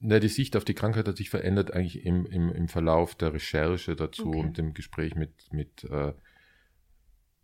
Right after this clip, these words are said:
Speaker 1: einem M-S-Kranken und, äh, äh, kommt man halt zu mehr Informationen überhaupt, was die Krankheit bedeutet und man stellt fest, dass man relativ wenig weiß und, ähm, aber dann im Endeffekt für die Arbeit muss man das dann eh irgendwie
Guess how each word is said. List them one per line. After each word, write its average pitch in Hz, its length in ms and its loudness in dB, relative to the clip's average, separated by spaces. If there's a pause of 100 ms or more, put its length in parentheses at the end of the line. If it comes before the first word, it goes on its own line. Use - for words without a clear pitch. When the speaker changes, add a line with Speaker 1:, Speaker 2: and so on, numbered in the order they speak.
(220)
Speaker 1:
einem 76 260 0
M-S-Kranken 78 1160 0
und, 71 540 -6
äh, 71 280 -2
äh, 71 100 -4 (840)
kommt 92 180 0
man 87 60 4
halt 82 120 4
zu - 60 -2
mehr 85 140 4
Informationen 82 640 0
überhaupt, 76 280 -2
was 80 100 -6
die - 80 -8
Krankheit 76 280 -6
bedeutet 80 460 0
und 78 100 -2
man 78 140 0 (520)
stellt 90 240 4
fest, - 220 0
dass 78 80 -4
man 82 140 2
relativ 78 320 2
wenig 76 240 0
weiß 87 580 6
und, 78 500 -4
ähm, 76 360 0 (800)
aber 80 180 2
dann 85 160 2
im 80 100 4
Endeffekt 87 600 0
für - 340 -4
die 92 140 0
Arbeit 87 540 2
muss 85 220 -4
man 85 80 0
das 80 160 -2
dann 80 160 -2
eh 80 160 0
irgendwie 76 480 -2